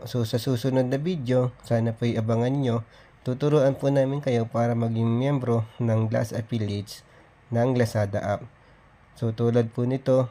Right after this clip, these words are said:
hindi naman po kami, ah, nagbebenta ng produkto, nagre-refer lang kami. Meron po kaming kita. So, kung tayo po ay masipag, mahilig mag-post, at madaming kakilala,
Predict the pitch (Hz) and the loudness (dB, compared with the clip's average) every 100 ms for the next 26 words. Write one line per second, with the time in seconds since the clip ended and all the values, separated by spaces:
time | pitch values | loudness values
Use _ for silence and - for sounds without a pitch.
0 | - 117 110 107 113 110 117 107 113 110 | -2 -2 0 0 0 0 -2 -2 -2 -2
1 | 107 110 _ - _ - 117 110 107 110 | -2 -6 _ -20 _ -10 -2 0 0 0
2 | 107 113 110 113 110 110 107 123 139 143 | 0 0 0 0 0 0 0 -2 -6 -6
3 | - 123 120 107 110 110 107 110 110 120 | -2 0 0 0 0 0 0 -2 0 0
4 | 120 127 113 135 185 180 156 123 120 117 | 0 -2 -2 2 4 2 2 2 2 2
5 | 110 110 110 110 104 107 - - - - | 2 0 -8 -8 -10 -10 -14 -20 -20 -14
6 | - 113 117 110 - 120 120 - 113 113 | -8 -4 -2 -4 0 2 2 0 0 2
7 | 117 113 143 139 123 110 - 104 110 107 | 0 0 -2 2 0 0 -8 -4 0 0
8 | 107 110 110 113 110 156 135 113 - - | 0 -4 -2 -2 -2 0 2 0 -6 -20
9 | - - _ 107 113 110 113 110 110 113 | -20 -20 _ -2 0 2 2 2 -2 -2
10 | 127 147 156 123 120 | -2 0 2 2 -2